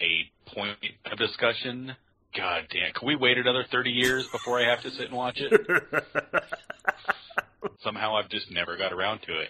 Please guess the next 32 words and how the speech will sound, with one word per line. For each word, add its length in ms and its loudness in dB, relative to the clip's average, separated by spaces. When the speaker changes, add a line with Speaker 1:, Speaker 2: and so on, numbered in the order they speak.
Speaker 1:
And 160 -2
I 80 2
got 200 4
friends 220 0
of 100 0
mine, 420 2
separate 320 2
from 140 -6
you, 360 -4
who 100 -8
are 80 -6
just 220 -8
like, 120 0
"Man, 320 2
I 60 4
love 260 0
this 240 0
movie. 440 -4
Boy, 200 0
my 180 0
husband 300 0
loves 200 0
this 200 -2
movie." 400 -2
I 100 4
got 160 4
other 180 2
people 280 -2
that 80 2
are 60 -4
just 180 -2
like, 120 2